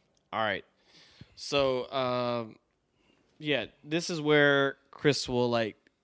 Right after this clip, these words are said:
have any hot takes or news that he wants to talk about. Uh, generally, he, uh, gets his news from Twitter.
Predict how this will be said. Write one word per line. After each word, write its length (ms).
have 220
any 140
hot 280
takes 460
or 360
news 420
that 120
he 80
wants 220
to 80
talk 320
about. 540
Uh, 540
generally, 460
he, 340
uh, 380
gets 160
his 180
news 160
from 180
Twitter. 400